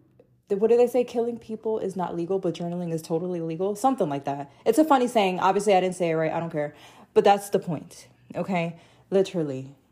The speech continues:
you gotta do it. You have to do it. You know, maybe journaling is not your thing. Maybe you like to make music. Maybe, you know, everyone's different,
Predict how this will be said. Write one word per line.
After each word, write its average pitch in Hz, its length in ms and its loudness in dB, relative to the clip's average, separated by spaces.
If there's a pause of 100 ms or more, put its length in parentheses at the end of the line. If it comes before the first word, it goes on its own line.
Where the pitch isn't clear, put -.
(120)
you 180 100 -4
gotta 175 220 4
do 147 120 -4
it. 139 200 -12
You 165 100 -4
have 196 280 0
to - 120 -6
do 220 180 6
it. 208 240 2 (300)
You 202 80 4
know, 202 140 6
maybe 233 420 4
journaling 220 360 0
is 220 60 0
not 214 160 -2
your 208 100 -4
thing. 226 260 -2
Maybe 165 240 -2
you 180 60 0
like 175 180 0
to 196 60 -8
make 180 180 -4
music. 165 340 -4
Maybe, 165 260 -2
you 175 260 -4
know, 170 240 -4
everyone's 285 420 -2
different, - 400 -8